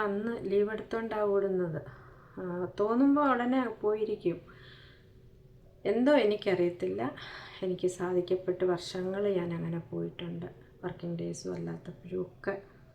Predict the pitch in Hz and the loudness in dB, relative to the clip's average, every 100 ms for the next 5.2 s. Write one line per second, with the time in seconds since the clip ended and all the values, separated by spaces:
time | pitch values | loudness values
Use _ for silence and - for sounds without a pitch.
0 | - - - - - - 220 247 302 - | -20 -20 -20 -20 -20 -6 0 2 0 -2
1 | 214 202 202 202 196 196 196 190 - 196 | -2 -2 0 0 0 0 0 -2 -4 -2
2 | 185 185 185 185 180 180 196 185 185 185 | 0 0 2 4 4 2 0 2 2 2
3 | 180 180 175 - 175 170 165 170 175 175 | 0 -2 -4 0 2 2 2 0 -2 0
4 | 175 170 185 185 180 175 175 175 175 175 | 2 2 -2 -2 0 0 -2 -2 -4 -2
5 | 180 208 | -2 -2